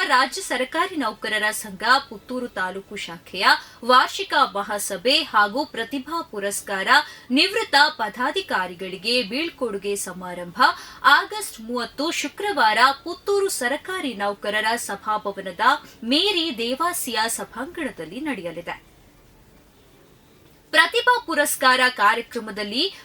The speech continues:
ಪುತ್ತೂರು ಸಹಾಯಕ ಆಯುಕ್ತ ಜುಬಿನ್ ಮೊಹಪಾತ್ರ ಪ್ರತಿಭಾ ಪುರಸ್ಕಾರ ವಿತರಣೆ ಮಾಡಲಿದ್ದು, ಕರ್ನಾಟಕ ರಾಜ್ಯ ಸರ್ಕಾರಿ ನೌಕರರ ಸಂಘದ ತಾಲೂಕು ಶಾಖೆ ಅಧ್ಯಕ್ಷ ಶಿವಾನಂದ ಆಚಾರ್ಯ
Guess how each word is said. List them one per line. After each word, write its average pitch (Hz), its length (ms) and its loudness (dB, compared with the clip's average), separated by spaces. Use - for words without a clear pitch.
ಪುತ್ತೂರು 427 500 2
ಸಹಾಯಕ 330 580 2
ಆಯುಕ್ತ 208 460 0
ಜುಬಿನ್ 302 460 2
ಮೊಹಪಾತ್ರ 240 640 0
ಪ್ರತಿಭಾ 262 520 -2
ಪುರಸ್ಕಾರ 202 720 -4
ವಿತರಣೆ 294 480 -6
ಮಾಡಲಿದ್ದು, 185 760 -4
ಕರ್ನಾಟಕ 349 640 2
ರಾಜ್ಯ 269 380 -2
ಸರ್ಕಾರಿ 311 560 -4
ನೌಕರರ 214 580 -4
ಸಂಘದ 190 440 -6
ತಾಲೂಕು 285 480 -4
ಶಾಖೆ 202 460 -8
ಅಧ್ಯಕ್ಷ - 600 -10
ಶಿವಾನಂದ 381 600 2
ಆಚಾರ್ಯ 208 560 0